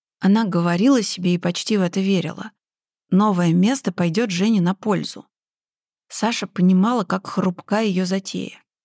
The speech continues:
И хрупка именно из-за Жени.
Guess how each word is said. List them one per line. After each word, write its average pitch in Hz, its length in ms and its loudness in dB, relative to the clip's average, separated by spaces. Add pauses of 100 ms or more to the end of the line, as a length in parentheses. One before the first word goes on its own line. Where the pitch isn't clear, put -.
(300)
И - 80 -8
хрупка 202 560 -4
именно 202 500 2
из-за 190 240 -2
Жени. - 460 -6